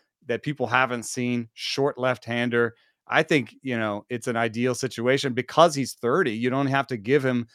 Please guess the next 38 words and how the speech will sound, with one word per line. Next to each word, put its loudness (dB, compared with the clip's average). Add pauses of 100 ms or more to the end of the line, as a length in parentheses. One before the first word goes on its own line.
(120)
the 0
Yamamoto 2
deal -4
either. -4
You -8
can, -4 (240)
it'll -2
be, 0
I 6
think, -4
less -2
than -6
a -4
hundred -2
million, -4 (460)
um, -2
or, -2
or -6
around -2
there. -2
So 4 (280)
I, -2
I, 4
I 10
think 4
that 4 (100)
he's -4 (380)
maybe 6
one 6
of 4
the 0
best. 4
I 4
mean, 2
it's -2
obviously 6
Snell 4
is 0